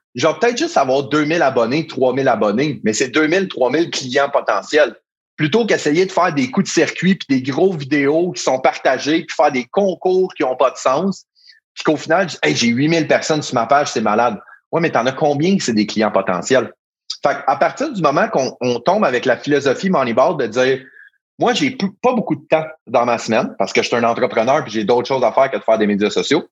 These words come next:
J'ai pas beaucoup d'argent parce que je suis une entreprise en démarrage ou je suis une entreprise qui, qui, qui fait attention à ses sous. Quelles sont les actions que je peux faire qui vont avoir le plus haut rendement ? »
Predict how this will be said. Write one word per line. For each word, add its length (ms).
J'ai 140
pas 140
beaucoup 220
d'argent 500
parce 160
que 100
je 60
suis 100
une 60
entreprise 440
en 80
démarrage 640
ou 340
je 100
suis 100
une 60
entreprise 480
qui, 240
qui, 160
qui 100
fait 100
attention 380
à 40
ses 180
sous. 320
Quelles 180
sont 180
les 300
actions 420
que 140
je 80
peux 100
faire 360
qui 80
vont 80
avoir 240
le 160
plus 240
haut 180
rendement ? » 440